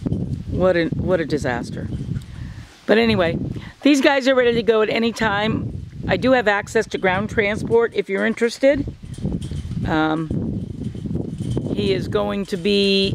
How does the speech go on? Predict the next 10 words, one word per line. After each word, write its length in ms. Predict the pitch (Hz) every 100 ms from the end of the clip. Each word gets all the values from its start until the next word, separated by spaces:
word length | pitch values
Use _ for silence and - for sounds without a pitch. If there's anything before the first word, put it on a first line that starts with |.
| - -
ending 560 | 240 277 294 277 240
that 400 | 202 185 196 -
next 420 | 226 202 - -
week 300 | 202 262 240 - - - - - - - - -
as 160 | 175 -
far 280 | 190 180 180
as 260 | 175 165
for 560 | - 175 170 165 165 - - - - - - - - - - - - - - - - - - -
June 320 | 202 190 185
transport. 840 | - 196 180 175 - 160 151 -